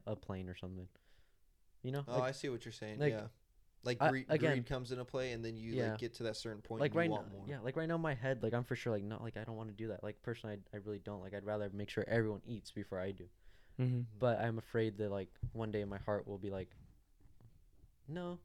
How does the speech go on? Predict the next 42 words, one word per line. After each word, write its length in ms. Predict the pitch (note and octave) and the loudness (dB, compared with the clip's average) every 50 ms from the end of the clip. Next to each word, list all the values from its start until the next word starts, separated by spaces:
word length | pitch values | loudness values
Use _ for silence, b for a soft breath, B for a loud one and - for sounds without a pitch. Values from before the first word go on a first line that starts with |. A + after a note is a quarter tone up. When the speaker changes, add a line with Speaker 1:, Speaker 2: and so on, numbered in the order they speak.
| - - - _ - - | -16 -20 -20 _ -12 -8
Speaker 1:
like, 160 | C#3+ C#3 C3+ | -6 -6 -6
you 80 | C#3 C#3 | -4 -6
know, 100 | C#3 C3+ | -6 -4
like, 120 | C3+ C3 | -4 -4
I'd 120 | C3+ C3 A#2+ | -4 -2 -2
rather 240 | B2 B2 B2 B2 A2+ | -2 -2 0 -2 -2
do 160 | G#2 A2 G#2+ | -2 -2 -2
this." 300 | G#2+ G2+ F#2+ - - - - _ - _ _ _ - - - - - - - - - | -2 -4 -4 -6 -14 -18 -20 _ -20 _ _ _ -20 -20 -20 -20 -20 -20 -20 -18 -14
You 80 | - A#2 | -12 -12
know? 100 | A2+ A2+ - - _ _ _ _ _ - - | -12 -12 -14 -18 _ _ _ _ _ -10 -6
Speaker 2:
At 80 | C3 E3 | -4 -2
Speaker 1:
Does 80 | C3 | 0
Speaker 2:
the 80 | C3 D#3 | 0 2
Speaker 1:
that 40 | D3+ | 2
Speaker 2:
end 40 | F3 | 2
Speaker 1:
make 80 | F3 E3 | 0 -2
Speaker 2:
of 40 | |
the 60 | D#3 - | -2 -4
Speaker 1:
sense? 60 | - | -2
Speaker 2:
day, 220 | A#2+ C3+ D3 C3+ | 0 2 2 0
you 180 | A#2+ A#2+ B2 C3+ | 0 -2 -4 -4
don't, 100 | C#3 - | -4 -4
you 60 | C3 | -4
know, 160 | D3 E3 C#3+ | -4 -2 -2
I 180 | A2 G#2 A2+ B2+ | -2 -2 -2 -2
understand 380 | C3+ B2+ A2+ - - A#2 G#2+ | -4 -6 -8 -8 -8 -10 -10
completely. 360 | A2 - - - B2 G#2+ G2 G2+ | -10 -10 -6 -4 -2 -2 -2 -2
Speaker 1:
Yeah. 60 | G#2 | -4
Speaker 2:
At 80 | G#2+ | -4
the 60 | - A2+ | -4 -4
end 100 | B2 C3+ | -4 -4
of 60 | B2+ | -4
the 60 | A#2+ | -4
day, 160 | A2 B2 C3 | -4 -4 -4
you 160 | B2+ A2 A2+ | -4 -4 -2
don't 140 | A#2 B2+ A2+ G#2+ | -2 -2 -2 -2
know 140 | A2+ B2+ | -4 -4
until 200 | A#2 G#2 - A2+ | -4 -6 -6 -6
you're 140 | G#2+ G#2 G2+ | -6 -4 -4
actually 280 | G#2 A#2 - - - G2 - | -6 -8 -10 -12 -14 -12 -8
there. 260 | F#2 F#2 A#2 A2 G#2 - _ _ - - | -4 -2 -2 -2 -4 -8 _ _ -14 -12
Speaker 1:
Yeah. 140 | C3 C3+ | -10 -8